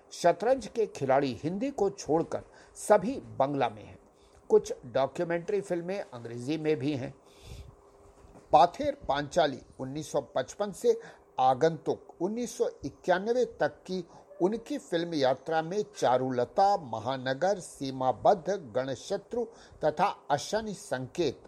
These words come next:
महत्वपूर्ण पड़ाव हैं। आगंतुक के साथ उनकी ढीली होती पकड़ दर्शकों के सामने आने लगी थी। पिछले वर्ष प्रदर्शित इस फिल्म में सिनेमैटिक कमियों की ओर जब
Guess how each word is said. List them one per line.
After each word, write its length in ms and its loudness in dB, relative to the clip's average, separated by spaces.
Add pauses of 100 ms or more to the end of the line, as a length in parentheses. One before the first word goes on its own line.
महत्वपूर्ण 800 0 (120)
पड़ाव 340 2
हैं। 180 -20 (640)
आगंतुक 540 4 (120)
के 120 0
साथ 320 -2 (280)
उनकी 320 -8
ढीली 440 -6
होती 360 -6
पकड़ 460 -2 (460)
दर्शकों 540 2
के 220 -8
सामने 600 -8 (180)
आने 240 -8
लगी 340 -14
थी। 280 -20 (640)
पिछले 360 2
वर्ष 300 4
प्रदर्शित 680 0 (220)
इस 240 -8
फिल्म 380 -2
में 360 -8 (280)
सिनेमैटिक 760 -2 (140)
कमियों 380 0
की 200 -2
ओर 200 2
जब 280 -2